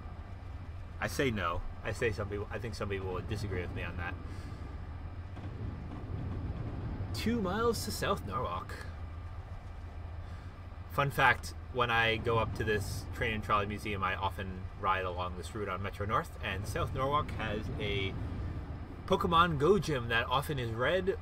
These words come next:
my team, and often has spaces for me to put Pokemon in. Sadly, I cannot put Pokemon in there today because I am only virtually going to South Norwalk. It'd be kind of funny to synchronize my phone G P S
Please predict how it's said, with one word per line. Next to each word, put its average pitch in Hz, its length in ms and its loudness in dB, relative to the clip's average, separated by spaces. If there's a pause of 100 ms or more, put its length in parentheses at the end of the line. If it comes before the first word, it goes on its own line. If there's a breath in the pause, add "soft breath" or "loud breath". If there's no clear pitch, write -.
my 104 140 0
team, 127 420 -2
and 104 120 0 (100)
often 135 240 0
has 135 240 -2
spaces - 420 -2
for - 140 -6
me 107 140 0
to 98 80 0
put - 320 -2
Pokemon 95 440 -2
in. 87 160 -4
Sadly, 107 360 0
I 95 100 0
cannot 110 340 -2 (320)
put - 120 -6 (100)
Pokemon 127 400 -2
in 120 80 -6
there 139 160 -4
today 104 380 -2
because 90 240 -6
I 92 80 -2
am 90 100 -4
only 127 240 -4
virtually 92 380 -6
going 85 180 -6
to - 60 -8
South 90 200 -4
Norwalk. 92 340 -2 (2250)
It'd 117 120 -2
be 117 80 -2
kind 120 200 4
of 101 60 0
funny 117 220 2
to - 120 -4
synchronize 101 540 0
my 92 420 2
phone 110 300 0
G 104 160 -4
P 95 220 -2
S - 360 -4